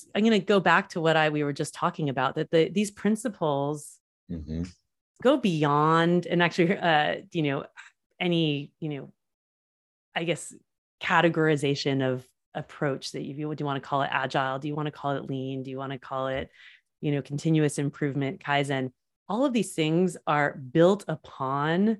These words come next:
Speaker 1: these foundational principles about what it means to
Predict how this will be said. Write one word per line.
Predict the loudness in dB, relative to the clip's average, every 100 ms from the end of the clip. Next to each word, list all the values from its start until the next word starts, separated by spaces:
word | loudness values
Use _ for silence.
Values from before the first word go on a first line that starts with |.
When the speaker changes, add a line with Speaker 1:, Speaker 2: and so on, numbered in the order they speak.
| -6 _ _ _ _ _
Speaker 1:
these | 0 2 2 0
foundational | 0 2 2 2 0 0 0 2 2 0
principles | -4 -6 -8 -6 -8 -2 0 0 -2
about | -8 -4 0 0 -2 -2
what | 0 2
it | 0
means | 0 0 0 0 -2 -6
to | -6 -2 0 -2